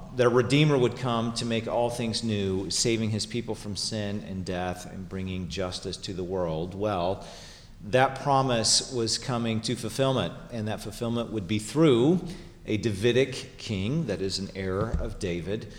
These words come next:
who would bring about a new and definitive exodus. All of those things are at play already in chapter one of Luke,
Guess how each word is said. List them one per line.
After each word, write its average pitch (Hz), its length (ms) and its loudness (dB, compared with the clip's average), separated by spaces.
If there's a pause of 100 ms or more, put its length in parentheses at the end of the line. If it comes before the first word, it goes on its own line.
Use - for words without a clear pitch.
(320)
who 123 80 0
would 110 180 2
bring 113 260 0
about 104 440 -2
a 92 60 -6
new 92 840 0 (320)
and 95 160 -6
definitive 95 840 -2 (220)
exodus. - 840 -4 (320)
All 147 300 10
of 139 100 4
those 131 320 6
things 107 480 0
are 107 220 2
at 101 320 -4
play 98 500 0 (480)
already 131 600 8
in 110 240 -2
chapter 107 420 0
one 92 440 -2
of 90 200 -12
Luke, 90 380 -4